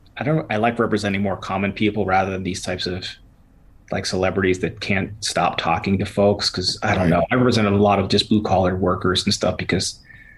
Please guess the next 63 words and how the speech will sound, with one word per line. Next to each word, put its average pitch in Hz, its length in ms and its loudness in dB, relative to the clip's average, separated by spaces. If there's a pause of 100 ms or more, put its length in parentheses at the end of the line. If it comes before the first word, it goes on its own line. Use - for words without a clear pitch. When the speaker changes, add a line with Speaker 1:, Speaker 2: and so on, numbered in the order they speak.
(180)
Speaker 1:
they 110 100 2
don't 120 120 2
go 98 120 4
do 98 240 4
this 98 160 2
stuff. 92 260 2
And 107 240 0
I 113 80 0
can't 127 240 2
even 110 160 4
imagine 101 460 2
their 98 260 0
lawyers 98 360 4
pulling 104 340 2
their 87 100 0
hair 95 260 0
out - 220 2
every 95 180 0
time 95 220 2
he 101 100 4
makes 95 300 2
something, 98 320 0
a - 40 -4
statement 95 460 2
or 87 60 0
goes 101 240 2
on 87 160 2
Twitter. 101 380 0
It's 98 100 -2
like, 95 140 0
come - 180 0
on, 87 220 0
man. 101 340 2 (400)
'Cause, 165 140 4
you 143 240 4
know, 131 80 4
there's 127 160 4
also 135 440 4
a 98 60 -4
potential 104 560 0
criminal 151 380 2
aspect. 87 400 -2
I 180 60 2
don't, 190 220 0 (360)
and 143 100 2
this 175 120 2
would 135 60 0
be 131 60 2
more 113 180 4
in 101 60 2
your 104 100 4
wheelhouse. 98 520 2
I 117 60 4
don't, 110 220 0
you 104 60 -2
know, 98 100 0
I 98 120 0
don't 90 180 -2 (100)
foresee 104 580 2
going 101 380 4
to 127 120 2
that 135 220 2
path, 71 380 0